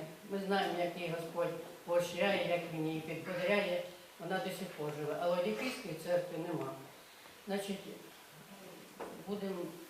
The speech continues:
задумуватися. Я вважаю, що Слово Боже, воно має велику силу, воно меч духовний. І давайте для себе, я в першу чергу, і всім бажаю,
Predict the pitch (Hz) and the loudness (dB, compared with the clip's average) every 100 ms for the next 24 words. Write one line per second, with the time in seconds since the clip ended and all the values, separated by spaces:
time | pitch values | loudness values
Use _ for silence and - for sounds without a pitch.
0 | - - - - - - 214 - - - | -14 -16 -16 -18 -20 -18 -18 -18 -18 -8
1 | 165 160 208 208 180 180 180 - 170 170 | -2 0 4 2 2 -2 -4 -2 -2 -4
2 | 170 - 196 180 175 170 - - - - | -8 -10 -6 2 2 2 -4 -12 -16 -18
3 | - - - 165 180 190 180 180 185 170 | -12 -10 -8 -4 -2 2 2 0 0 0
4 | 160 - - - - - 214 220 185 165 | 0 -6 -12 -14 -14 -2 2 2 2 2
5 | 170 160 170 170 185 175 175 208 233 190 | 0 0 0 0 2 2 4 4 2 0
6 | - 190 175 151 147 - - - - - | -4 -2 0 0 -4 -8 -14 -16 -16 -12
7 | 135 - - 175 175 175 226 220 214 180 | -10 -10 -6 -2 2 4 6 4 0 0
8 | 196 175 156 156 151 190 196 202 214 214 | 2 4 4 2 -2 -2 0 4 8 8
9 | 214 190 - - - - - - - - | 8 2 0 -6 -12 -16 -18 -16 -16 -12
10 | 160 175 175 254 247 202 202 196 196 190 | -4 0 0 2 4 6 6 6 2 0
11 | 190 - 180 180 165 160 - 160 - - | -2 -2 -2 -2 -2 -4 -4 -6 -8 -8
12 | - 233 202 202 196 190 175 | -2 0 4 4 4 4 4